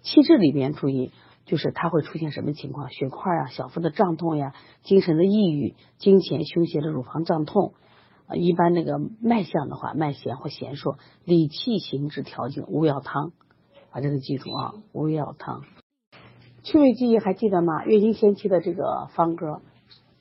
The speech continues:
雄归当地大补无人问津，当地有当归、地黄叶、肾虚，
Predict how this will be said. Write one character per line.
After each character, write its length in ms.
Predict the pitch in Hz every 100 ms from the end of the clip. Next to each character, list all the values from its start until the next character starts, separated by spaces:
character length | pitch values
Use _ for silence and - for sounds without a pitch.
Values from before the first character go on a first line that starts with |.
| _ _ _ _ _ _ _ _
雄 360 | - 226 247
归 200 | 254 254
当 300 | 247 247 254
地 180 | 233 175
大 300 | 156 233 170
补 140 | 139 139
无 220 | - 165
人 200 | 165 180
问 200 | 160 156
津， 200 | 165 196
当 240 | 226 247
地 220 | 247 - -
有 100 | 143
当 260 | - 180
归、 180 | 185 185
地 180 | 180 160
黄 240 | 143 143
叶、 140 | 175 -
肾 220 | - 160 151
虚， 280 | - 170